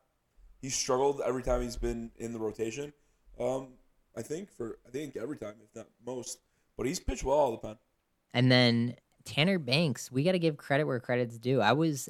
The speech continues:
Speaker 2: I was harping on, or I, I was giving Rick some shit about having Tanner make the opening day roster, and he's proved everybody wrong. Thirty years old, rookie, and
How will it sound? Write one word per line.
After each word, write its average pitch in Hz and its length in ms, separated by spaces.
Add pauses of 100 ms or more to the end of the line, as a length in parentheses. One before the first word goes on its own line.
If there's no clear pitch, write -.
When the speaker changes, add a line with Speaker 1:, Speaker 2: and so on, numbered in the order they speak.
(120)
Speaker 2:
I 127 100
was 160 300
harping 131 440
on, 104 380 (720)
or 120 120
I, 120 240
I 127 60
was 139 140
giving 135 400
Rick 107 220 (320)
some 107 240
shit 120 320
about 98 380
having 104 360
Tanner 107 300
make 98 320
the 95 220
opening 98 400
day 92 420 (520)
roster, 120 680
and 98 420
he's 127 400
proved 110 340
everybody 90 460
wrong. 52 380 (520)
Thirty 131 200
years 123 320
old, 101 240
rookie, 98 500
and 196 280